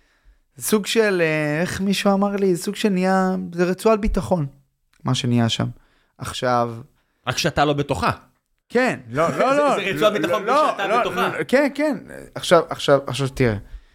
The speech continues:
Speaker 1: לכן אני חושב שמבחינת חיזבאללה, אתה יודע, אני כאילו מנסה, כי הזכרת את כל הסיפור של ה-, כל התמונות, ו-, מבחינת חיזבאללה יש פה מאמץ, אה, תקשורתי מאוד מאוד משמעותי, אה,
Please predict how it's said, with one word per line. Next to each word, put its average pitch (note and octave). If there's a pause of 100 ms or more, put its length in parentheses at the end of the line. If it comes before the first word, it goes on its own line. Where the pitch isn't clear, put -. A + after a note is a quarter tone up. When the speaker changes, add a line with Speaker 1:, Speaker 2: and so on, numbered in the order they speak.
(720)
Speaker 1:
לכן F#3
אני A3+
חושב D3+
שמבחינת F#3
חיזבאללה, D#3
אתה C#3+
יודע, D3 (220)
אני A#2
כאילו A#2+
מנסה, C3
כי -
הזכרת C#3
את B2+
כל C3+
הסיפור C3+
של A#2
ה-, B1+ (600)
כל B2+
התמונות, C3
ו-, A2 (840)
מבחינת F3+
חיזבאללה F3+
יש F#3
פה G#3+
מאמץ, D3
אה, C3+
תקשורתי B2+
מאוד E3+
מאוד G3+
משמעותי, B2 (600)
אה, A2+